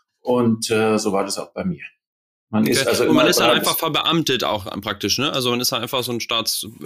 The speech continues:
Speaker 1: Äh, ja, es gibt
Speaker 2: Angestellter.
Speaker 1: sozusagen Beamte und es gibt, äh, Angestellte, aber auch Angestellte im Staatsdienst, wenn die nicht gerade silberne Löffel klauen, werden also immer weiter beschäftigt und nicht
Speaker 2: Hm.
Speaker 1: entlassen. Also der, der, Gedanke ist, man hat eine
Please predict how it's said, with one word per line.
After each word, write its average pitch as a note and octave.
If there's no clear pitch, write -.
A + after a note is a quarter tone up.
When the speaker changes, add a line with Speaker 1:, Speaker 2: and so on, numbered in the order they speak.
Speaker 1:
Äh, F2+
ja, B2+
es A2
gibt G#2+
Speaker 2:
Angestellter. C#3
Speaker 1:
sozusagen B2
Beamte C#3+
und B2
es A#2
gibt, -
äh, G2+
Angestellte, A#2
aber G2+
auch -
Angestellte A2
im F#2
Staatsdienst, F#2+
wenn F#2+
die G2
nicht F#2+
gerade G2
silberne F#2+
Löffel G2
klauen, F#2+
werden F#2
also F2+
immer F2
weiter F2
beschäftigt -
und E2+
nicht -
Speaker 2:
Hm. A2+
Speaker 1:
entlassen. -
Also G2
der, G2+
der, -
Gedanke C3
ist, A#2
man A2
hat G#2+
eine G#2